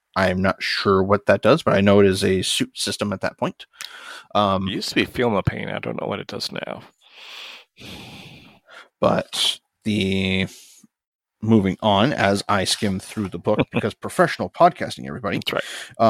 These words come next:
Speaker 1: Um, the Kroot Hounds and a unit of Pathfinders. So that's ten marker <laughs> lights.
Speaker 2: Oh, Jesus.
Speaker 1: And nine and ten pulse carbines.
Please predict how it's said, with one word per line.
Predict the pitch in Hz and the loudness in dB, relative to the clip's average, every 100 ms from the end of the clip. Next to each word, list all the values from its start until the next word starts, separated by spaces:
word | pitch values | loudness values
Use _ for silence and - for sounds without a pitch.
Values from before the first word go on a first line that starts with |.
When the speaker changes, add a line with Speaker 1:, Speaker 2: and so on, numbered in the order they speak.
| 101 98 | 6 2
Speaker 1:
Um, | 98 - - _ _ - - - _ | -2 -8 -20 _ _ -16 -16 -20 _
the | - 110 101 98 98 - _ | -2 0 0 -2 -4 -10 _
Kroot | - 147 - | -4 -4 -4
Hounds | - 127 110 135 - - | -2 0 2 -2 -6 -4
and | 107 104 98 | -2 -2 -2
a | 104 | -2
unit | 104 107 160 180 | 0 0 0 0
of | 113 - | -2 -2
Pathfinders. | - 170 - 110 104 98 69 - - - _ _ | 0 -2 0 -2 -2 -4 -6 -6 -8 -12 _ _
So | - 120 104 | -8 -6 -4
that's | 110 104 - - _ _ | -4 -6 -12 -16 _ _
ten | - - 143 170 185 196 190 | -12 -4 -4 -4 -6 -8 -4
marker | 151 151 - - 143 - | -2 -2 -4 -10 -10 -8
<laughs> | 131 | -8
lights. | 110 - - - - - | -8 -6 -2 -2 -2 -6
Speaker 2:
Oh, | - - - - - | -6 -6 -12 -10 -12
Jesus. | - - - - - - _ _ _ - - - - - - - - - - - - _ | -10 -12 -8 -8 -8 -12 _ _ _ -20 -18 -16 -18 -20 -18 -18 -18 -20 -20 -20 -20 _
Speaker 1:
And | 120 107 104 101 - - _ _ | 4 4 2 -2 -10 -12 _ _
nine | 110 113 113 107 | 2 4 6 2
and | - 101 92 | 2 -2 0
ten | 120 104 | -2 0
pulse | 107 98 | -2 0
carbines. | 107 101 98 95 98 - | 2 2 2 0 -4 -8